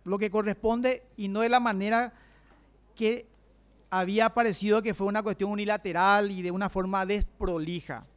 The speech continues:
Yo sí creo, presidente y colega, que hay algunas instituciones como que cité, los más chicos, cenepa y, y senade, inatram, que podrían estar haciendo un concurso. Y si nosotros hacemos el otro procedimiento,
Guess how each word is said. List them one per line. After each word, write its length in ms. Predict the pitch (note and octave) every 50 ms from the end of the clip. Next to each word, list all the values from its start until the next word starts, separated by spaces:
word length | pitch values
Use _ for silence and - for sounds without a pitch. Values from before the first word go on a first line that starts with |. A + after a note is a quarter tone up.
| _ _ _ _ _ _ _ _ _ _ _ _ _ _ - _ _ - - _ - _ _ -
Yo 140 | - D4 D#4
sí 180 | - - D4+ -
creo, 340 | - - A#3+ B3+ B3+ B3 A#3
presidente 380 | A#3+ A3+ E3 G#3 G3 F#3 G3+
y 40 | G#3
colega, 280 | F#3 G#3+ F#3 F#3 F#3+ G3
que 100 | F#3+ G3+
hay 120 | F#3+ F3+
algunas 220 | F#3 F#3 F#3+ G3 G3+
instituciones 520 | F#3+ A3 G#3+ G3 F#3 - F#3+ F#3+ F#3+ G3 F3+
como 200 | G#3 G#3 G3+ G3+
que 120 | - G#3+
cité, 500 | G3 G3 F#3 - - G3 G3+ F#3 D#3+ - _ _ _ _ _ _ _ _ _ _ _ _ _ _ _ _ _ _ _ _ _ _ _ _ _ _ _ _ _ _ _ _
los 160 | - E3 E3+ E3
más 200 | F3 G3+ G3 -
chicos, 360 | F#3+ G3+ F3 F3+ F#3+ F#3 -
cenepa 600 | G3 F#3 F3+ F#3+ G#3+ A3+ G3 - F#3+ F3+ F3+ F3+
y, 460 | F#3+ F#3 F3 E3+ E3+ E3+ E3 E3 - -
y 140 | E3 F3 E3
senade, 500 | - F3+ E3 E3 F#3+ G#3+ B3 B3+ A3+ G#3
inatram, 640 | G3+ G3+ G3 F3+ - - E3+ F3+ F#3 F#3+ F#3 E3+ - _ - - - - - - - -
que 100 | G3 F#3+
podrían 580 | - G3 F#3 F#3 F#3+ G#3+ A3 A3+ A3 G#3+ G3+ F#3 - - - - - - - - - _ -
estar 240 | F#3+ - - A3 A3
haciendo 380 | G#3+ - G#3+ G#3+ G#3 G3+ A3
un 100 | A3 A3
concurso. 540 | - A#3 A3+ A3+ - - G#3 G#3 F#3+ - A3+
Y 60 | A3
si 120 | - A#3 A3+
nosotros 420 | A#3 A3 F3+ - B3 A#3+ D4 D4+
hacemos 340 | B3 - B3 B3 C4 C4+ B3+
el 40 | A#3
otro 180 | A3 - C4
procedimiento, 880 | A3 C4 - - C4 C#4 B3 G#3+ G3 G3 G3+ G#3 F#3 A#3 A#3 A3 -